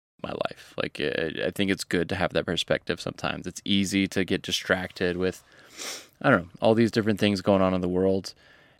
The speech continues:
and, I don't know, just get kinda negative on a bunch of stuff. And I'm, I don't know, just trying to kinda get out of that mindset a little bit and just be thankful for all the things that I do have. And, um,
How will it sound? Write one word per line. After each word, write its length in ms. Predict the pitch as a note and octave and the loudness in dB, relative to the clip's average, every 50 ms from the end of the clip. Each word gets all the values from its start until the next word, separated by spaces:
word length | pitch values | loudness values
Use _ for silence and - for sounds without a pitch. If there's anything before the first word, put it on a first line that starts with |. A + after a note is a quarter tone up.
| _ - - | _ -4 0
and, 480 | F#2 F#2+ F2+ F2 F2 F2 F2+ E2+ - - - - - - - - _ _ - - _ - | 2 4 4 4 2 2 0 -2 -4 -4 -6 -6 -6 -8 -10 -14 _ _ -20 -20 _ -2
I 120 | - B2 | 2 4
don't 80 | B2 A2+ | 6 4
know, 180 | F#2 E2+ F2 F2+ | 4 2 0 -6
just 180 | - G#2 F#2 - | -6 -6 -4 -2
get 140 | - G2 - | -2 -4 0
kinda 200 | - G2+ F#2+ F#2 | 2 2 2 2
negative 560 | E2+ E2 E2+ E2+ E2+ D#2+ C#2 C2+ - - - - | 2 0 -2 -2 -2 -2 -2 -2 -4 -6 -8 -6
on 100 | - - | -6 -4
a 60 | F2 | -2
bunch 180 | - D2 - - | -2 -4 -4 -6
of 60 | - | -6
stuff. 360 | - - - - - - - | -4 -2 -2 -2 -4 -6 -8
And 120 | - D#2+ | -6 -4
I'm, 240 | E2+ E2+ D#2+ D2+ - - - | -4 -4 -4 -6 -8 -8 -6
I 80 | - G2 | -4 -4
don't 80 | G#2 | -4
know, 120 | G2 - - _ _ _ | -4 -6 -8 _ _ _
just 200 | - - F#2 - | -12 -10 -10 -8
trying 260 | - - G2 F#2+ F#2+ F#2+ | -4 0 0 2 2 2
to 120 | F#2 F2+ | 0 0
kinda 240 | - - F#2+ F2 F2+ | 0 0 -2 0 0
get 160 | E2 F#2 E2+ | 0 -2 0
out 160 | D#2 E2 F2 | 2 2 2
of 60 | F2 | 2
that 160 | - D2+ C#2+ - | 0 -2 -4 -4
mindset 480 | F2 F2 E2+ E2+ F2 - - F2+ F2+ | -6 -6 -6 -6 -6 -4 -2 -2 -2
a 40 | F#2 | -2
little 200 | F#2 F#2+ F#2 F#2 | -4 -4 -4 0
bit 240 | F#2+ G2+ G#2 G#2 G2+ | 4 6 6 6 6
and 100 | F#2 F#2 | 4 0
just 160 | F#2 F2+ - | -6 -8 -6
be 100 | - F2 | -6 -8
thankful 600 | D#2+ - - G2+ F#2+ F#2 - - - F#2+ F#2 F2 | -6 -4 -2 -2 -2 -2 -2 -4 -2 0 0 0
for 180 | E2+ - - F#2 | 0 0 2 2
all 140 | F2+ F2+ | 2 2
the 100 | F2+ F2+ | 2 -2
things 280 | F2 - F2+ F2+ F2 - | -2 -4 -4 -4 -4 -4
that 120 | F2 F2 | -4 -4
I 60 | F2+ F2 | -2 2
do 200 | F#2 G#2 G#2+ G#2 | 4 4 4 6
have. 480 | G2+ G2+ G2 G2 G2 G2 F#2+ - - - _ - - - - - - - - - _ - | 6 8 10 10 10 8 6 4 -6 -20 _ -20 -20 -20 -20 -20 -20 -20 -20 -20 _ -8
And, 340 | - - F#2 F2+ F2+ F2 E2 | -4 -2 0 0 0 0 0
um, 460 | F2 F2 E2+ E2+ E2+ E2+ E2+ F2 F#2+ | 0 0 2 0 0 -2 -4 -8 -10